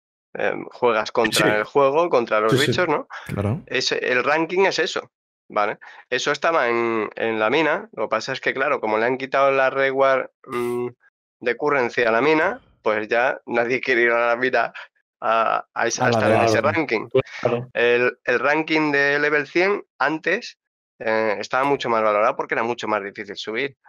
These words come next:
Speaker 1: Ahora que subes en cincuenta y dos, cincuenta y cuatro horas a level cien, mm, vale, subes y luego el resto de los otros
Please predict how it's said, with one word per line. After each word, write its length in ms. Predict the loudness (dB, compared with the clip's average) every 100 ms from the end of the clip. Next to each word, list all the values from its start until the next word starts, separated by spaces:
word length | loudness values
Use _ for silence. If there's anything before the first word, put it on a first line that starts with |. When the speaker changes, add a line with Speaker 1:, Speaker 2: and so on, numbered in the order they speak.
| -8
Speaker 1:
Ahora 200 | -4 -2
que 60 | -4
subes 260 | -6 -4
en 640 | -2 -2 -2 -2 -4 -6 -8 -18 _ _ _
cincuenta 320 | -2 0 2 2
y 40 |
dos, 140 | 2 2
cincuenta 260 | 2 2
y 40 | 2
cuatro 240 | 2 4
horas 200 | 2 2
a 40 |
level 220 | 2 2 2
cien, 300 | 0 0 -4 _ _ _ _ _ -16
mm, 460 | -10 -6 -4 -2
vale, 240 | 0 -2 -2
subes 340 | -2 0 -2
y 60 | -2
luego 260 | 0 2
el 60 | 0
resto 300 | -2 -4 0
de 400 | 2 2 0 -2 -8 _ _ _ _ _ _ -8
los 180 | -4 -2
otros 380 | 0 0 -2